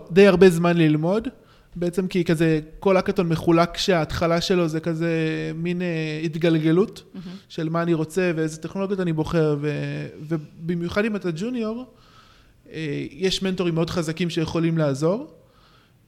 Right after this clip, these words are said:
Speaker 1: אה, וגם בעצם, אה, כמו שאמרתי, האתגר נראה לי.
Speaker 2: מדהים. אני יכולה לשתף שעשינו, אה, האק-, משהו שנקרא האק וויק בעבודה, שזה סוג של האקתון, אבל של חמישה ימים שעשינו,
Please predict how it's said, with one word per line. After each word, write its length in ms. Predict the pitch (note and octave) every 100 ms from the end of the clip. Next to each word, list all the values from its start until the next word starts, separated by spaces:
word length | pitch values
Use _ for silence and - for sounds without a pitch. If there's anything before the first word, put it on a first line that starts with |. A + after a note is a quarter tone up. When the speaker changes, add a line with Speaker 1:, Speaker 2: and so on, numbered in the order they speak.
| -
Speaker 1:
אה, 80 | D3 C#3+ C#3 C3+ C3+ C3+ C3+
וגם 640 | C#3 C#3 C3+ D3 E3 G3+
בעצם, 500 | G#3+ G#3+ B3 B3 A#3+ A#3 _ _ _ _ _ -
אה, 240 | F2+ D#2+ D#3
כמו 140 | D#3+ F3
שאמרתי, 300 | G3+ G#3 E3
האתגר 540 | D3 D#3 F3 F3+ E3+ D#3+
נראה 200 | D#3 D3
לי. 180 | D3 D3 - _ _ _ -
Speaker 2:
מדהים. 420 | F#3 F3 F#3 _ _ _ _ _ -
אני 80 | G3
יכולה 220 | G3+ G#3
לשתף 360 | G#3 G3+ F#3+ F#3
שעשינו, 800 | - F#3+ F3 E3+ E3+ F#3+ G3 F#3
אה, 60 | D#3+ D#3+ D#3 D#3+
האק-, 260 | E3+ F#3 -
משהו 240 | F#3 F#3+ G#3+
שנקרא 360 | F3+ E3 F3+ E3+
האק 200 | E3 -
וויק 180 | G#3 -
בעבודה, 360 | G#3+ G#3 A3+
שזה 160 | A#3+ F#3
סוג 140 | E3+ F3
של 120 | E3+
האקתון, 360 | E3 E3 F#3 E3+
אבל 160 | D#3+
של 140 | D#3+ D3+
חמישה 360 | - D#3 -
ימים 240 | D#3+ F3+ G3+
שעשינו, 440 | A#3+ A#3+ C4+ D#4